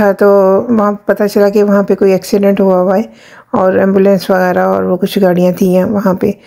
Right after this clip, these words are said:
ये हमारे जाने का रास्ता तो खुल गया था, लेकिन अब जो वहाँ से आ रहे हैं,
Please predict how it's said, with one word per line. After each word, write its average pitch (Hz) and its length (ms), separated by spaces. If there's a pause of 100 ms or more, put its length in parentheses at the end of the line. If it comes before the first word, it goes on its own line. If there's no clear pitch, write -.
(320)
ये 208 200
हमारे 202 420
जाने 196 280
का 208 100
रास्ता 196 300
तो 196 120
खुल 202 240
गया 208 180
था, 208 140
लेकिन 202 360
अब 220 200
जो 196 180
वहाँ 196 300
से 208 180
आ 185 100
रहे 185 140
हैं, 220 140